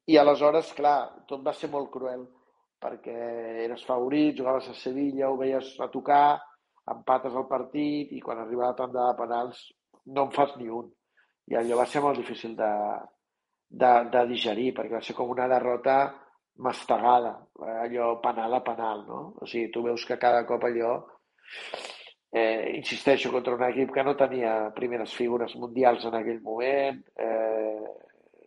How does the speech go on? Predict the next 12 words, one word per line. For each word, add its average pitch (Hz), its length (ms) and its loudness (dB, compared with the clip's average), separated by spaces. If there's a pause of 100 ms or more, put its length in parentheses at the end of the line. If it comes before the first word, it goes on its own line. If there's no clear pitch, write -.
(280)
i 123 80 -20
que, 113 200 2 (260)
i 120 40 -6
que, 117 180 2
eh, 113 1040 2 (160)
i, 147 60 -6 (200)
i 147 80 8
el 135 120 8
nom 131 200 0
d'un 143 160 4
porter 143 400 2
que 143 120 2